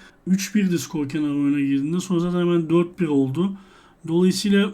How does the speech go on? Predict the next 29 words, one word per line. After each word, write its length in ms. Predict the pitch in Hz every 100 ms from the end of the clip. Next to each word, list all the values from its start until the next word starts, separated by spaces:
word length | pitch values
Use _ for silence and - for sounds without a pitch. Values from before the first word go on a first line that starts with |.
| -
e, 220 | 170 165
bugün 320 | 170 196 190
Kenan'ı 440 | - 185 185 190 180
değerlendirmek 720 | 185 185 185 180 185 190 180
doğru 200 | 180 190
olmaz 380 | 190 208 208
ama 260 | 190 170 170 - - - _
Tudor'un 400 | 190 196 202 196
neden 280 | 185 208 202
Kenan'la 440 | 202 185 180 170
başlamadığını, 760 | 165 131 185 170 147 151 170 190 - - - -
böylesine 360 | 175 190 - 196
elinde 380 | 185 190 185
daha 240 | 160 175 196
bir 100 | 196
kadro 380 | 180 175 170 175
varken, 480 | 190 190 165 175 196 - _ -
rotasyona 580 | 147 139 147 139 202 208
çok 160 | 196
uygun 300 | 185 170 170
oyuncusu 380 | 156 151 135 -
yokken 520 | 175 175 - 156 135 - _ _ _ _
neden 260 | 143 180 190
böyle 140 | 165
yaptığını 320 | 156 139 185
anlamak 340 | 175 170 180 175
çok 220 | 190 165
zor. 180 | 156 175 - _
E, 40 | _